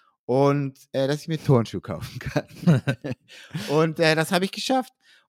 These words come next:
Und von da an war dann eigentlich alles so cool. Und ich hab mir gedacht, damals zu dem Zeitpunkt, wo das klar war, dass ich mit Hip-Hop nicht meinen Lebensunterhalt verdiene, weil dann wird man kompromittiert und so,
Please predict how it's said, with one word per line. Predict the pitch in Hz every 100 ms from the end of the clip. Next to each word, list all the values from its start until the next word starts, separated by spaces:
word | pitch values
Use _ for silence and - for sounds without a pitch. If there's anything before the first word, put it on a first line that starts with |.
| -
Und | 147 147 -
von | 151 147
da | 139 156
an | 165 175 170 202
war | 151 151
dann | 160 160
eigentlich | 165 165 165 196
alles | 185 185 -
so | 190 190 196 208 226 _
cool. | - - - _ _ _ -
Und | 143
ich | 156
hab | 170
mir | 175
gedacht, | 165 165 156 - - _ -
damals | 139 160 156
zu | 160
dem | 147 139
Zeitpunkt, | 147 147 160 147 135
wo | 139
das | 131 123 -
klar | - 131 135
war, | 120
dass | 117
ich | 117 -
mit | 117
Hip-Hop | 135 160 156 - -
nicht | - 120 120 _
meinen | 117 113
Lebensunterhalt | 110 127 131 117 117 117 -
verdiene, | 110 117 123
weil | 110 107
dann | 110 104
wird | 113
man | 117 110
kompromittiert | 120 110 107 107 - 170 170 147
und | 127
so, | 139 139